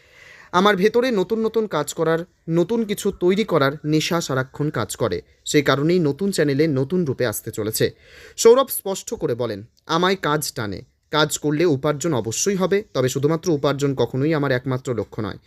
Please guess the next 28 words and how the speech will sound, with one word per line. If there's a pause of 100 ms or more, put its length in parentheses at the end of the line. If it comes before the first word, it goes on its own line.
(380)
তিনি
তার
সঞ্চালনার
জনপ্রিয়তার
উদাহরণ
দিয়ে
বলেন,
দর্শকরা
তাকে
ভালোবাসেন
এবং (260)
তার
অনুষ্ঠান
দেখতে
নির্দিষ্ট
দিনে
নির্দিষ্ট
সময়ে
টেলিভিশনের
সামনে
বসে
থাকেন, (120)
যা
তার
কাছে (280)
কম
পাওনা
নয়।